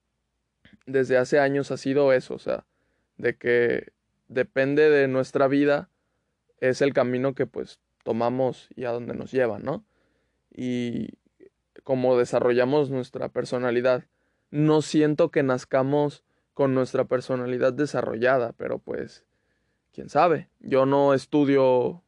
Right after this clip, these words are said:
yo no estudio eso, entonces en realidad no puedo estar tan seguro. Am,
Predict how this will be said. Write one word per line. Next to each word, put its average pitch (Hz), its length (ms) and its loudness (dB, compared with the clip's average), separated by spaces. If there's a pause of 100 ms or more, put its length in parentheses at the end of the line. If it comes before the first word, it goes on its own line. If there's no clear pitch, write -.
yo 139 160 0
no 143 60 2
estudio 143 440 2
eso, 156 320 -2 (380)
entonces 135 460 -8
en 139 100 0
realidad 131 300 2
no 139 180 -2
puedo 135 220 0
estar 135 320 -4
tan 123 220 -12
seguro. 156 460 -2 (1600)
Am, 147 840 2